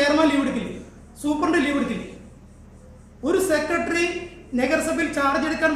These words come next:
വന്നപ്പോൾ ഇവർക്ക് സെക്രട്ടറിയെ വേണ്ടെങ്കിൽ പുതിയ ഓർഡർ കൊണ്ടുവരണം. വേറൊരാൾ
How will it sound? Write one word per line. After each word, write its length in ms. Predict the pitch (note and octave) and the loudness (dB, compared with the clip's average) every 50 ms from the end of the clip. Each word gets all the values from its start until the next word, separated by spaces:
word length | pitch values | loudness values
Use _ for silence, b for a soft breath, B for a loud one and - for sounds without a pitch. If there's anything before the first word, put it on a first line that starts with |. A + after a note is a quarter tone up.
| D4+ | 2
വന്നപ്പോൾ 340 | C#4+ D4 C#4+ D4 C#4 G3+ - - - - - - - - - - - - - - G#3 | 2 2 0 0 0 -2 -2 -2 -6 -10 -12 -16 -18 -20 -20 -20 -20 -20 -16 -8 -4
ഇവർക്ക് 240 | A#3 D#4+ - F#4 - - | -2 -2 -2 -2 -2 -2
സെക്രട്ടറിയെ 400 | D#4 D#4 D#4+ E4 E4+ F4 F4 F4 E4 D#4+ | -4 -4 -4 -6 -4 -2 -2 0 2 2
വേണ്ടെങ്കിൽ 340 | D#4+ D4+ F4 D#4+ - F#4 F4 - - - - - - - - - - | 2 2 2 0 -2 -2 -4 -4 -8 -10 -12 -16 -16 -20 -20 -12 -6
പുതിയ 200 | C4 B3+ A#3 E4 F4+ F4 D#4 | -4 -2 0 0 0 2 2
ഓർഡർ 180 | D#4 D#4+ E4+ F4+ | 0 2 2 2
കൊണ്ടുവരണം. 340 | F4 E4+ F4 F4 F4 F4 E4 E4+ - - - - - - - - - - - - - - - - - - - - - - - - - - - E3+ | 2 0 0 0 0 0 -2 -4 -8 -10 -12 -16 -18 -20 -20 -20 -20 -20 -20 -20 -20 -20 -20 -20 -20 -20 -20 -20 -20 -20 -20 -20 -20 -20 -12 -8
വേറൊരാൾ 540 | G3 A3 A#3 C#4 D#4 E4+ F4 E4+ D#4+ D#4 D#4 | -4 -2 0 0 0 0 2 2 4 4 2